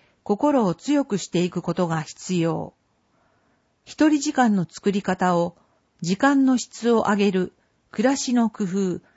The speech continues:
人間関係の保ち方など、五つの面から考える。三の三、シネマデイジー。シネマデイジーについて。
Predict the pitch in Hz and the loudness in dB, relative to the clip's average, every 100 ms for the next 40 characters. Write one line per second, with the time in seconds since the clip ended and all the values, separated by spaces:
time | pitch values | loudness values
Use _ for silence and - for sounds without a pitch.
0 | _ _ _ 220 294 294 302 285 285 262 | _ _ _ 4 4 4 2 2 2 2
1 | 202 180 165 151 165 185 196 - 180 180 | 2 2 2 -2 0 2 0 -2 -6 -2
2 | 170 - _ 202 175 165 - _ _ _ | -4 -4 _ 0 2 0 -4 _ _ _
3 | 190 302 302 254 208 185 196 175 165 160 | -4 -4 0 4 4 4 2 0 -2 -2
4 | - 185 190 180 160 147 139 - _ _ | -2 2 2 2 0 -2 -6 -10 _ _
5 | _ _ _ _ _ _ _ _ _ _ | _ _ _ _ _ _ _ _ _ _
6 | _ _ _ _ _ _ _ _ _ _ | _ _ _ _ _ _ _ _ _ _
7 | _ _ _ _ _ _ _ - 254 277 | _ _ _ _ _ _ _ -2 2 4
8 | 262 254 - 220 220 208 - _ _ _ | 4 2 2 0 0 -2 -8 _ _ _
9 | - 220 277 294 294 262 247 160 160 151 | -2 2 4 4 2 2 2 0 -4 -6
10 | 180 _ _ _ _ _ _ _ _ _ | -10 _ _ _ _ _ _ _ _ _
11 | _ - 226 254 294 294 277 262 175 175 | _ -6 2 4 4 2 2 2 2 0
12 | 160 160 - 180 156 156 127 | -2 -4 -2 -4 -4 -8 -10